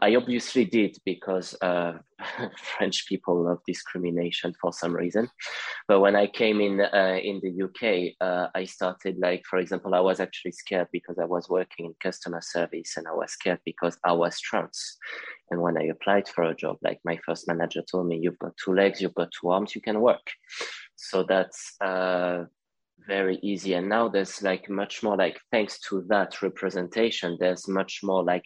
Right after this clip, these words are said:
acceptance, uh, towards, at least I'm talking for, like, trans people, because, uh, that's the case I know and I face. Uh, for example, I started, like, back two years ago. I was just, like, a team member. Now I'm st-, I'm, I'm already managing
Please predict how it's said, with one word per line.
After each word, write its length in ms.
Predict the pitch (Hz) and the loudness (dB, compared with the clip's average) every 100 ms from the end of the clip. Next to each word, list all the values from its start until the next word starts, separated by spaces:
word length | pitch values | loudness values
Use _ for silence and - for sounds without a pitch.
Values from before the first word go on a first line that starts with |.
| _ | _
acceptance, 1080 | 95 - - 101 - - 87 85 - - - - - - - _ 90 | -6 -4 -4 -2 -2 -4 -6 -4 -10 -12 -18 -20 -20 -20 -20 _ -4
uh, 240 | 87 87 85 | 0 0 2
towards, 640 | 92 90 90 87 - - _ _ _ - | 2 4 4 2 -2 -18 _ _ _ -6
at 220 | 90 - | -6 -2
least 200 | 95 - | -2 0
I'm 180 | 87 87 - | 0 0 0
talking 360 | - 90 - 85 | -2 0 -2 -4
for, 180 | - 87 | -2 -2
like, 220 | 82 85 - | 0 -4 -8
trans 340 | - 90 85 - | -6 -2 -2 -2
people, 520 | 90 87 78 82 - | -2 0 0 0 -4
because, 640 | - 82 - 85 82 - - | -12 -10 -6 -4 -4 -8 -4
uh, 300 | 82 80 82 | -2 0 -2
that's 380 | 82 82 - - | -2 -4 -6 -8
the 340 | - 82 80 78 _ _ - | -4 -2 -4 -8 _ _ -8
case 340 | 85 82 - | -6 -4 -2
I 160 | 82 82 | -2 0
know 300 | 85 80 80 | 0 0 0
and 160 | 78 | -4
I 100 | 78 - - | -10 -8 0
face. 380 | 95 80 - - - - - - - | 2 2 -4 -10 -14 -14 -16 -6 2
Uh, 180 | 85 | 4
for 200 | 87 90 | 4 2
example, 400 | 87 87 87 90 | 2 2 -2 0
I 60 | 85 | 0
started, 420 | - 92 - 85 | 0 -2 -2 -4
like, 240 | 90 80 - | -2 -2 -2
back 180 | 82 - - | -4 -4 -8
two 140 | 85 80 | -4 0
years 320 | 85 82 - | 0 0 -6
ago. 320 | - 87 85 | -4 -2 -2
I 40 | - | -2
was 260 | 87 82 | -4 -6
just, 320 | - 85 - | -8 -8 -6
like, 180 | 85 82 - | -6 -6 -8
a 40 | |
team 220 | - 82 | -10 -10
member. 400 | 80 80 87 90 | -6 -4 2 2
Now 220 | 87 85 | 2 2
I'm 80 | 85 | 0
st-, 260 | - - 80 | -4 -8 -6
I'm, 100 | 82 | -2
I'm 200 | 82 82 | -2 -2
already 340 | 82 82 - | -2 -4 -4
managing 460 | 85 82 82 82 | -6 -6 -8 -8